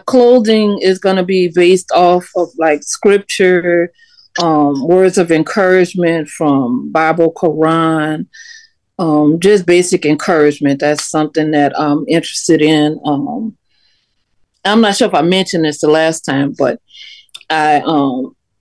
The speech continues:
my desire is to be a D J and play gospel music. So the clothing is supposed to go along with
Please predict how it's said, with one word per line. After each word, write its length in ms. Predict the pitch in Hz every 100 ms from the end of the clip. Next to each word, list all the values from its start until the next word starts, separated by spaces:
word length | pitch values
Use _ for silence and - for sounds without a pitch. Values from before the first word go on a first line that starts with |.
| _
my 160 | 185 190
desire 420 | 175 165 175 180
is 60 | 175
to 120 | 170
be 360 | 170 170 165 -
a 80 | 156
D 200 | 185 190
J 420 | 208 202 240 277 -
and 280 | 160 151
play 200 | 147 175
gospel 400 | 160 156 160 165
music. 440 | 165 175 190 190 185
So 180 | - 151
the 100 | 143
clothing 720 | - 196 196 185 175 165 165
is 140 | 160
supposed 340 | - - 156 156
to 80 | 151
go 160 | -
along 760 | 160 156 156 160 160 160 160 165
with 180 | 151 -